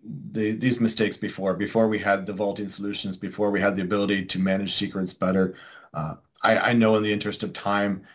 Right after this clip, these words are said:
it's very often easy just to copy and paste a password and A P I key into a, a piece of source code while you're trying it out for the first time. But I also know that there's competing interests and, and bugs coming up, new features that are being asked, and before you know it,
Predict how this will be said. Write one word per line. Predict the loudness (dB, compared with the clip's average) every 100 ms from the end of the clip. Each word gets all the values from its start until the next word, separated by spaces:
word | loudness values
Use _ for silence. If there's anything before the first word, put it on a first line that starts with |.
| -12
it's | -8 0
very | 4 6
often | 6 4 0
easy | -6 -6 -4
just | -4 -4
to | -4
copy | 0 0 0
and | -4
paste | -4 -6 -6
a |
password | -4 0 0 -2 -4 -2
and | -4
A |
P | -2
I | 0 0
key | -2 -8 -6 -4
into | -2 -2 0 2 2
a, | 2
a | -2
piece | 0 0 0
of |
source | 0 0 0
code | 0 2 4
while | 6 4
you're |
trying | 0 -2 -4
it | 0
out | 0 0
for | -2
the | -6
first | -4 -4 0
time. | 0 -2 -6 -20 -8 2
But | 6
I | 6
also | 4 0 -2
know | -2 -4 -2
that | -2 -2 -4
there's | -6 -4
competing | -6 -2 0 0
interests | -2 -4 -2 -2 -2 -8 -8
and, | -2 0 0 -2
and | -4 4
bugs | 4 4 -2
coming | 0 4
up, | 6 4 2 -18 _
new | -2 -2
features | 2 0 2 -2
that | 0
are | 0
being | 0 -2
asked, | -2 -2 -4
and | -6
before | -6 0 2
you | 2
know | 2 0 0
it, | -2